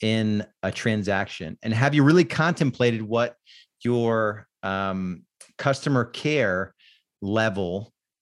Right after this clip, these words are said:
you know, is it really on a, on a, on a scale of one is not world-class at all? It's like you barely get through a transaction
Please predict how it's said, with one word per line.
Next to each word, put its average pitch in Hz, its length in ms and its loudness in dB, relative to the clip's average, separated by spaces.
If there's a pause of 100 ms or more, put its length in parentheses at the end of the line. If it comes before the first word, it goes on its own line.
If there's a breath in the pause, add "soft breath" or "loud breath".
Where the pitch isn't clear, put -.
(120)
you - 40 -4
know, 104 180 -2
is 143 220 2
it 156 100 0
really 143 260 4
on 127 120 2
a, 117 40 -4 (140)
on 123 100 0
a, 120 140 0
on 117 160 0
a 110 160 -2
scale 147 440 2
of 117 280 2
one 120 320 0
is 123 180 0
not 113 340 0
world-class 107 580 -4
at 95 80 -6
all? 104 240 0
It's - 160 -10
like 98 180 -4
you 98 100 -4
barely 113 300 0
get 101 160 -4
through 98 140 -6
a 98 40 -6
transaction 98 840 -4